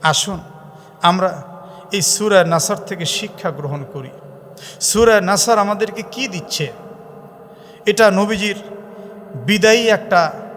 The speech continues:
আভাস আমাদেরকে দিয়েছে। সে আভাস শোনার পরে হযরত আবু বকর সিদ্দিক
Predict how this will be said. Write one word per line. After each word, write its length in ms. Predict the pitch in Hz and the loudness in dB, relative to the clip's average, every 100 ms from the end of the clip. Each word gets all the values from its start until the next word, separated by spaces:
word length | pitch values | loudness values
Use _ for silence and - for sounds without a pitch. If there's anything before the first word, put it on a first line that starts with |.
| - - - - - | -16 -18 -18 -18 -2
আভাস 380 | 175 175 220 - | 2 6 4 4
আমাদেরকে 440 | 196 175 170 - 156 | -2 -4 -4 -6 -6
দিয়েছে। 420 | 156 147 - 143 - - - - - - - - - | -4 -4 -6 -8 -10 -18 -18 -20 -20 -20 -20 -20 -6
সে 180 | - 226 | 2 6
আভাস 380 | 208 202 220 - | 8 8 6 4
শোনার 220 | 208 185 | 4 2
পরে 240 | 160 190 | 2 2
হযরত 340 | 156 196 208 190 | 4 2 2 4
আবু 200 | 180 220 | 4 4
বকর 260 | 202 196 | -2 -2
সিদ্দিক 480 | 160 - 190 165 185 | -4 -4 -6 -6 -8